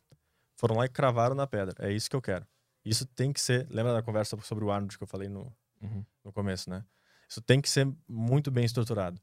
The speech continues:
Speaker 1: Que nem uma meta de uma empresa, tem que ser muito bem feita. Então, tu tem que saber direitinho o que que tu quer.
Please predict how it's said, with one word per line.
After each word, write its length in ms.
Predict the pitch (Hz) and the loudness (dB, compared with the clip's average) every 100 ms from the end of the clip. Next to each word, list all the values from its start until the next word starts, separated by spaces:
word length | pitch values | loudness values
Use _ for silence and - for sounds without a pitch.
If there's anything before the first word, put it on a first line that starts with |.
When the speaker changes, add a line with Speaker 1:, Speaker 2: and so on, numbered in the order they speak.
| _ | _
Speaker 1:
Que 80 | 113 | 0
nem 80 | 123 | 2
uma 80 | |
meta 240 | 127 131 131 | 4 2 0
de 60 | 127 | -2
uma 80 | |
empresa, 280 | 147 131 113 | -2 0 -2
tem 120 | - 98 | -2 -8
que 60 | |
ser 80 | 110 | -4
muito 260 | 107 107 110 | -4 -4 -2
bem 140 | 120 | -4
feita. 340 | - 98 - _ | -2 -6 -6 _
Então, 160 | - 107 | -2 -2
tu 100 | - | -2
tem 120 | 123 | -2
que 60 | 117 | 0
saber 180 | 120 120 | 0 0
direitinho 340 | 139 139 151 | 0 0 -2
o 40 | |
que 100 | 147 | -2
que 100 | 147 | -6
tu 80 | - | -6
quer. 280 | 147 101 87 | -4 -2 -2